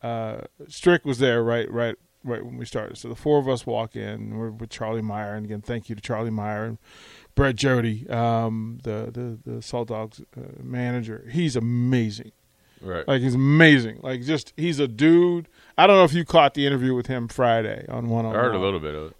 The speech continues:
Speaker 1: But he, he's a good, good dude, right? Like, I mean, just seriously. And, and the players on this team, welcoming, and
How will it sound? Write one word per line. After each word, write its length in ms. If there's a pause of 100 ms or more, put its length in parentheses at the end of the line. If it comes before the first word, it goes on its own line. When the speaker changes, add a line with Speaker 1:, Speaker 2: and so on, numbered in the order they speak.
Speaker 1:
But 200
he, 240
he's 320
a 120
good, 600 (540)
good 320
dude, 460
right? 320 (120)
Like, 260
I 40
mean, 300
just 260
seriously. 540 (440)
And, 220
and 180
the 60
players 400
on 120
this 120
team, 460 (340)
welcoming, 800
and 720